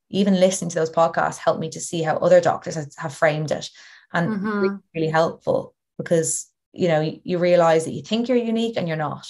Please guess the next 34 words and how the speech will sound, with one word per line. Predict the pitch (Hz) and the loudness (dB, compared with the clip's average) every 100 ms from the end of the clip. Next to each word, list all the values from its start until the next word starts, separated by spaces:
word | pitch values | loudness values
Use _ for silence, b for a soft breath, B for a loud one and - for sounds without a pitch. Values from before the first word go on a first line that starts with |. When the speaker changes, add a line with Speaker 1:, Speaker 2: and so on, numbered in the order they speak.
| - | -4
Speaker 1:
Like, | - - - | -2 -2 -4
a, | - - | -4 -2
there's | 170 | 4
a | 175 | 6
lot | 185 208 | 8 6
of | |
other | 196 190 | 4 2
people | 185 180 165 | 0 -2 -2
who | 165 | 0
are | 165 | 2
going | 165 170 170 | 4 2 0
through | |
the | 165 | -6
same | 160 165 156 | -6 -6 -6
thing. | 156 156 151 147 B B B B B _ | -2 -2 -2 -8 B B B B B _
Um, | - 254 | -2 2
Speaker 2:
Yes. | 302 311 208 190 190 - - B B | 2 2 2 -2 -6 -14 -18 B B
I | 240 | -2
think, | 240 277 | 2 2
I | 302 | 2
think | 294 | 2
that's | 285 277 | 0 0
a | |
really | 269 262 | 0 0
great | 262 233 175 | 0 -2 -2
point | 226 180 | -4 -4
to | 208 | -4
end | 220 | -2
on, | 214 196 | -2 -4
'cause | 202 180 - b b b b - | -6 -12 -16 b b b b -10
you | 220 | -6
think | - 294 226 - | 0 0 0 -2
you're | 240 220 | 0 2
unique | 214 208 214 202 165 262 - - | 0 -2 -2 -2 -2 -4 -8 -14